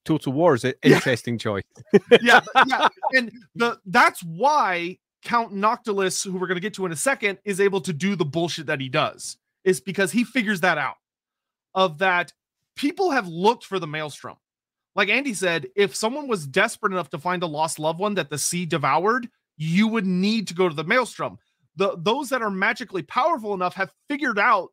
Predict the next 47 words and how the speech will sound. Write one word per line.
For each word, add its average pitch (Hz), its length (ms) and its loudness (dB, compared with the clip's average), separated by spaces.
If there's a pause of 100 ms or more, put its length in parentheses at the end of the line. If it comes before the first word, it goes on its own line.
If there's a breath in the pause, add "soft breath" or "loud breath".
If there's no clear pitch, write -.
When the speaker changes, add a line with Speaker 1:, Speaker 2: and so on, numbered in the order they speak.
Speaker 2:
that 185 240 -2 (300)
everything 240 500 -4
dead 202 240 -2
in 220 80 -8
the 185 140 -4
ocean 196 280 -2
is 156 120 -8
being 156 320 -4
drawn 175 500 -2
somewhere. 120 640 -8 (340)
But 202 180 2
what's 202 220 0
freaking 285 440 -4
them 214 140 0
out 262 240 2
is 190 120 -2
they 185 120 0
can't - 300 -6
figure 208 340 2
out 220 200 2
where 180 240 0
it 156 100 -4
is, - 500 -6 (1120)
which 202 240 -2 (160)
shouldn't 302 560 -4
be 226 140 -4
the 190 120 -4
case. 175 480 -4
Like, 190 140 -6
the 196 80 -6
High 247 240 0
Elf, 262 180 -8
the 202 60 -6
High 294 180 2
Elves 302 140 -6
control 226 320 -8
the 175 80 -14
seas 254 580 -12
for 196 80 -4
a 190 80 2
lot 185 240 2
of 180 140 -8
their, 170 380 -2 (280)
a 170 60 -6
lot 190 200 2
of 175 120 -6
their, 165 300 -2